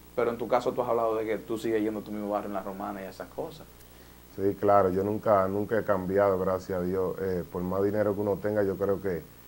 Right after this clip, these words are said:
Speaker 2: la humildad es lo principal, tú tienes que siempre ser humilde. Y la gente a veces me dice en, en Dominicana, cuando yo llego allá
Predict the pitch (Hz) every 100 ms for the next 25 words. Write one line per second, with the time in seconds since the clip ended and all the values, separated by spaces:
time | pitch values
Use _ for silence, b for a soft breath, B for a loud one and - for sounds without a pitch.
0 | B - 98 104 101 107 113 120 117 117
1 | 113 101 104 104 95 92 101 101 101 98
2 | 101 104 98 110 131 127 113 - B B
3 | B - 101 104 104 101 98 107 123 139
4 | 143 131 123 131 127 123 113 104 110 107
5 | 104 110 95 120 117 107 104 104 107 110
6 | 107 101 107 101